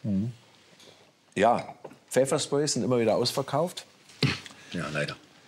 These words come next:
Speaker 1: Gell? Anti, ähm, Anti-Gewaltkurse, Selbstverteidigungskurse, die boomen ohne Ende. Anträge auf kleinen Waffenschein,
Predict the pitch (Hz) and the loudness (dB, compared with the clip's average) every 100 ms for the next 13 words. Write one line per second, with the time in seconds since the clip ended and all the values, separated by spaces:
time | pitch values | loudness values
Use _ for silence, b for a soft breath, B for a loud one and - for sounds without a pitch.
0 | B - 101 104 117 - - - _ 170 | B -4 2 2 0 -6 -20 -20 _ -12
1 | 165 - - - 104 110 107 98 92 - | -12 -12 -14 0 2 2 4 2 2 -6
2 | - - 104 98 92 87 87 - 107 98 | -10 -4 0 2 2 0 -2 -6 -2 0
3 | 87 92 92 - 123 120 113 - - 101 | 4 4 2 0 0 0 2 0 0 -2
4 | 107 107 107 - 110 113 - - 98 123 | 0 2 0 0 0 0 0 -2 -2 2
5 | 131 139 123 - 113 113 - 120 123 - | 2 2 -2 -2 0 0 0 0 0 0
6 | 117 107 104 98 82 - 101 104 95 113 | 0 2 2 2 -2 0 0 2 2 0
7 | - - 123 127 | 0 2 4 2